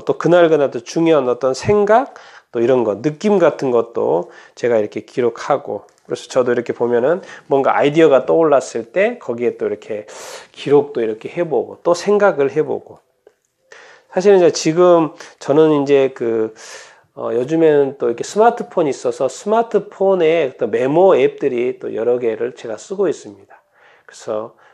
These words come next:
이번 주에도 여러 개를 썼고, 또, 어, 저는 이제 에버노트라는 그런 앱을 많이 쓰고, 또 원노트라는 앱이 잘 정리, 정리하기가 너무 좋아서 그거를 또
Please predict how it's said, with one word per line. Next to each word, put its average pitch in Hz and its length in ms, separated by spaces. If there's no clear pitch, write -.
이번 156 300
주에도 127 260
여러 123 180
개를 117 220
썼고, 135 720
또, - 380
어, 113 340
저는 170 260
이제 127 220
에버노트라는 143 840
그런 113 260
앱을 110 340
많이 104 320
쓰고, - 560
또 120 160
원노트라는 135 1120
앱이 117 260
잘 117 260
정리, 117 760
정리하기가 151 560
너무 127 240
좋아서 120 640
그거를 120 480
또 117 280